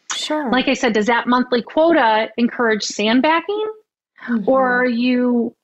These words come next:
Speaker 2: are you setting it up to where it doesn't matter whether they bring it in, in, you know, June versus July? They still get to, to see the, the, um, accomplishment, and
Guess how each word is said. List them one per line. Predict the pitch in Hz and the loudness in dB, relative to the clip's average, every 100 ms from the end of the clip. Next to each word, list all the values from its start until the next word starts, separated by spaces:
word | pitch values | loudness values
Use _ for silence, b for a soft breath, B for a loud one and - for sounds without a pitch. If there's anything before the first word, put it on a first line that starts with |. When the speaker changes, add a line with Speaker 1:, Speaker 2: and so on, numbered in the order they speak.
| - | -2
Speaker 2:
are | 247 | 0
you | 247 254 247 214 - | 2 2 0 -2 -8
setting | - 330 311 294 | -4 0 2 2
it | 247 240 | 2 2
up | 247 - | -2 -2
to | 254 | -2
where | 226 226 226 | 2 2 2
it | - | 0
doesn't | 320 330 311 | 0 0 2
matter | 254 320 320 | 2 2 2
whether | 202 202 | 0 0
they | 196 | 0
bring | 202 196 | 0 -2
it | 196 196 | 0 0
in, | 196 190 190 - _ _ 233 _ | 0 0 -4 -8 _ _ -14 _
in, | - 226 214 202 | 0 2 2 0
you | 208 214 | 2 2
know, | 190 - | 2 2
June | 247 220 214 | 4 4 4
versus | 196 185 196 - | 2 -2 -4 -2
July? | 190 185 - - 113 208 B B B | 0 0 -2 -2 -4 -6 B B B
They | 233 | 0
still | - 254 220 | 0 -2 0
get | 214 - | -2 -2
to, | 226 208 196 - | 0 0 -2 -6
to | - 202 | -2 -2
see | 196 - - 247 240 | -4 -6 0 4 4
the, | 208 202 196 196 - | 4 2 0 -2 0
the, | 208 196 196 | 2 2 2
um, | 196 190 180 | 2 0 0
accomplishment, | 233 - 254 294 320 381 392 392 | -2 0 0 0 -2 0 -2 -2
and | 233 214 202 202 | -2 0 2 0